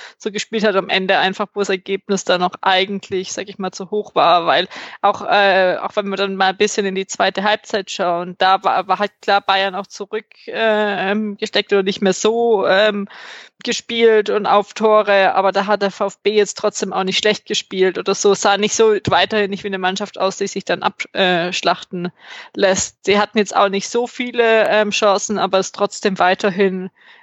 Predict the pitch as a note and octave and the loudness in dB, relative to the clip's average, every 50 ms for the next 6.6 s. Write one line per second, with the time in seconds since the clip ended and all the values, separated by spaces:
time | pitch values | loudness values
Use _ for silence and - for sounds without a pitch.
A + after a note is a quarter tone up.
0 | _ - - F#3+ F#3 F3+ F#3 F#3+ - A3+ A3+ - - A#3+ G#3 F3+ F3 F3+ F#3 - | _ 0 2 2 2 2 0 -2 0 -2 -2 0 0 0 2 4 2 2 2 0
1 | - F#3+ F#3+ F#3 F#3+ G3 G3+ G#3 F#3+ F#3+ F3+ - - - - - - - G#3 - | -4 -4 -2 0 2 2 2 2 2 0 -2 -4 -14 -18 -20 -10 -2 -2 -2 0
2 | - G#3+ G#3 F#3+ F3+ G3 F#3+ G#3 G#3 - G#3+ - _ - G3 F#3 G3 - G3 F#3 | 2 2 2 4 2 2 2 0 -2 -2 -6 -6 _ 2 2 2 2 0 -2 -2
3 | F#3+ - - - F#3+ F#3+ G3+ F#3+ F#3+ F3+ F#3 - - - - - - F#3 F3+ F3+ | -2 -2 0 0 0 0 2 2 2 0 0 -2 -6 -14 -4 0 2 4 4 4
4 | F3 F3+ - - A3 G#3 - - G3+ G3 F#3+ F#3+ F3 G3+ G#3+ G#3+ - - G#3+ F#3+ | 4 2 0 0 0 0 0 0 0 2 2 2 2 0 0 0 0 0 0 2
5 | F#3 F3+ F#3 F#3+ F#3 F#3+ F#3 F#3+ G3+ G3 - - F#3+ G3 G3 - G#3 G3 E3+ F#3 | 4 4 4 2 0 -2 -2 -2 -4 -2 -2 -2 -2 -2 -2 -4 -2 -2 -2 -2
6 | - - G3 G3+ G3 - G3+ F#3+ F#3+ F#3 - - | -2 -2 -2 -2 -2 0 0 0 0 0 -4 -12